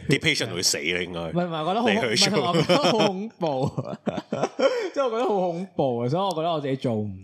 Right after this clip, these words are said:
Speaker 2: 嚟咯，呢啲。
Speaker 1: 係。
Speaker 2: 跟住，即係例如可能，如果，即係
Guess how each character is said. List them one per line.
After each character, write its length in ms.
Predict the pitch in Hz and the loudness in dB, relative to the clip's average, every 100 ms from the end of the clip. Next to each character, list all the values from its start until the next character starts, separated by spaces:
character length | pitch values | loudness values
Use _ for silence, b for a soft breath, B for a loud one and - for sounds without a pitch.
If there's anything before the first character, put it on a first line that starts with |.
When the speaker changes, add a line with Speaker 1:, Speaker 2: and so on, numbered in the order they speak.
| 95 | -14
Speaker 2:
嚟 300 | 98 107 98 | -14 -12 -10
咯， 80 | 104 | -8
呢 140 | 107 | -6
啲。 240 | 107 104 - | -6 -8 -8
Speaker 1:
係。 400 | 107 90 69 - | -4 -4 -6 -4
Speaker 2:
跟 200 | 202 202 | -4 -2
住， 100 | 175 | -2
即 180 | 131 | -2
係 280 | 131 240 185 | -4 -4 -4
例 60 | 127 | -2
如 60 | |
可 60 | 127 202 | 0 -2
能， 100 | 135 B B | -6 B B
如 120 | 127 | 0
果， 220 | 185 202 - | 0 -6 -8
即 80 | |
係 80 | 208 | -10